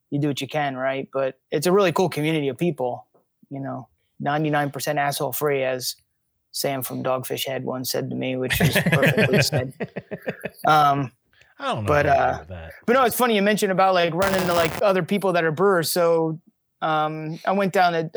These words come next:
Speaker 1: um, they're doing their, those P A Pride beers. I don't know if you're familiar with those that,
Speaker 3: Yeah.
Speaker 1: um, Deer
Speaker 2: Yeah.
Speaker 1: Creek organizes through Susquehanna Brewing, which
Speaker 2: Yep.
Speaker 1: I actually have one of 'em.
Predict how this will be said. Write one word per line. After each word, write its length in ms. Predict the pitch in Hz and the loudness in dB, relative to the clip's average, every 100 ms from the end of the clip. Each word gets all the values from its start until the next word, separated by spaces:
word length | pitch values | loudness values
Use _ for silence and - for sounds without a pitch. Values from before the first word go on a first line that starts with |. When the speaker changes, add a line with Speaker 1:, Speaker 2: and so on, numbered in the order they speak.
| 175 | 0
Speaker 1:
um, 180 | 160 | 2
they're 80 | 165 | 0
doing 240 | 202 208 185 | 2 2 2
their, 120 | 170 | 2
those 220 | 180 170 | 2 0
P 200 | - 214 | 0 2
A 40 | 190 | 2
Pride 320 | - 165 180 | 2 0 2
beers. 380 | 180 208 208 202 | 2 2 2 0
I 40 | |
don't 60 | 180 | -4
know 40 | 175 | -2
if 80 | |
you're 60 | 156 | -4
familiar 200 | 165 170 | -4 -2
with 160 | 175 170 | -2 0
those 300 | 175 185 165 | 0 0 0
that, 160 | 160 | 2
Speaker 3:
Yeah. 120 | 151 147 | 2 0
Speaker 1:
um, 140 | 147 | -4
Deer 200 | 143 165 | 0 0
Speaker 2:
Yeah. 60 | 117 | 2
Speaker 1:
Creek 260 | 165 170 - | -2 -4 -4
organizes 600 | 175 180 175 180 175 175 | -4 0 0 0 -2 -4
through 240 | 156 160 | -4 -4
Susquehanna 420 | 151 170 156 165 156 | -4 -6 -6 -6 -4
Brewing, 340 | 160 170 175 _ _ _ _ | -4 -4 -10 _ _ _ _
which 140 | - 156 | -4 0
Speaker 2:
Yep. 20 | |
Speaker 1:
I 60 | 160 | 0
actually 180 | 147 | 0
have 180 | 147 151 | 0 0
one 140 | 151 147 | 0 -2
of 80 | 147 | -2
'em. 220 | 143 | -6